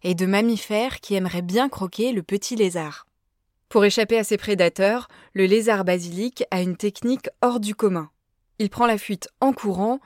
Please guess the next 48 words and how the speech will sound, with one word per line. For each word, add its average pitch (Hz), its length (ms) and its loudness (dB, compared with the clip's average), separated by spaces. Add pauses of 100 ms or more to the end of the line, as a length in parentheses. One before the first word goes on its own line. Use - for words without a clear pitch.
(160)
debout 220 360 0
sur - 180 -8
ses 196 140 -4
deux 202 200 0
pattes 220 280 -2
arrière. 165 520 -6 (600)
Il 208 120 0
parcourt 208 360 0
ainsi 196 280 -4
plusieurs 240 460 0
mètres 262 420 -4
à 190 120 -4
cinq 311 360 -2
virgule 208 400 -4
quatre 269 340 -6
kilomètres 220 540 -4
à 190 60 -2
l'heure. 165 340 -6 (300)
C'est - 260 -2
autant 254 360 -2
qu'un 214 200 -4
être 190 180 -6
humain 196 240 -2
qui 202 140 -6
marche 247 260 -2
à 220 80 -2
bons 190 200 -4
pas. 160 220 -12 (540)
Et 208 60 -2
cette 202 240 -2
technique 247 400 -4
fonctionne 190 640 -2
aussi 247 280 -4
bien 202 180 -2
sur 175 200 -8
la 156 120 -6
terre 160 220 -12
ferme 240 400 -2
que 262 160 -6
sur 185 260 -6
l'eau. 156 160 -8 (640)
La 190 140 2
foulée 262 300 0
du 208 100 -2
lézard 190 380 -2
basilic 202 440 -2
sur 190 240 -6
l'eau 240 280 2